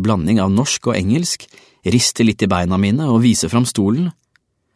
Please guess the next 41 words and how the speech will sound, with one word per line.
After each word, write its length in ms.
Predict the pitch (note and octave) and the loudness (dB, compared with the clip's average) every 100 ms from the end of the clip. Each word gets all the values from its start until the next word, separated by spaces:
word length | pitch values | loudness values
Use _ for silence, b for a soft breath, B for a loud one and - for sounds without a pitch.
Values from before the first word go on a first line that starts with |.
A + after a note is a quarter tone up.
| _ | _
Han 160 | - G2 | -2 0
vifter 320 | A2+ - C3 | 0 -2 -4
litt 240 | B2 B2 | -2 -4
med 140 | G2+ G#2 | -4 -2
en 140 | A#2 | 0
norsk 260 | G#2+ - - - | 0 -2 -8 -4
to 160 | B2+ | -2
hundrelapp. 480 | G#2 F2+ A#2 - - _ _ _ _ _ _ _ B B B B | 0 0 -4 -6 -18 _ _ _ _ _ _ _ B B B B
Jeg 140 | F2+ | 0
kan 100 | A#2+ | 0
se 180 | - A#2+ | 0 0
at 100 | A#2+ | 0
konduktøren 540 | - G#2 - D2+ E2+ F2+ | 0 0 0 -2 0 0
tenker 420 | - G2 D#2 F2 F2+ | -2 -4 -4 -6 -4
hardt. 320 | A2 - - - _ _ _ _ _ _ - | -8 -8 -14 -14 _ _ _ _ _ _ -8
Antagelig 480 | - F2+ F#2 F2+ F#2+ - | -4 0 0 2 0 0
setter 200 | F#2 F#2 | -2 0
han 120 | F#2 | -2
opp 140 | - E2+ | -4 -4
en 100 | F2 | -4
liste 320 | F2+ - - | -4 -6 -6
med 120 | D#2+ | -4
argumenter, 640 | E2+ F2 F2+ E2 D#2+ C#3 D3 | -4 -4 -4 -6 -8 -10 -6
litt 240 | F2 F#2+ | -6 -6
for 240 | - C3 - | -2 -2 0
og 80 | |
litt 240 | G#2 - A2+ | -2 -2 -2
imot, 400 | G#2+ D3 - - | 0 -2 -8 -10
som 240 | - G2 | -2 0
en 100 | G2+ | 2
dommer 380 | A2+ F#2+ D#2 G#2+ | 2 0 -2 -2
i 80 | F#2 | -2
en 80 | F#2 | -2
rettssak. 580 | F#2+ - C3 B2 - - _ _ _ _ _ _ _ _ _ - | -4 -4 -6 -8 -14 -20 _ _ _ _ _ _ _ _ _ -8
Svaret 480 | - F#2 F#2+ G2+ | -2 2 2 2
hans 320 | A2+ B2 - - | 0 0 -2 -6
gjør 240 | - F#2+ G2+ | -6 -6 -4
pappa 320 | A2 - E2+ | -6 -6 -6
sint 400 | - A#2+ D3 - | -4 -4 -4 -8
og 100 | - | -8
trist 320 | - G#2+ - | -4 -4 -4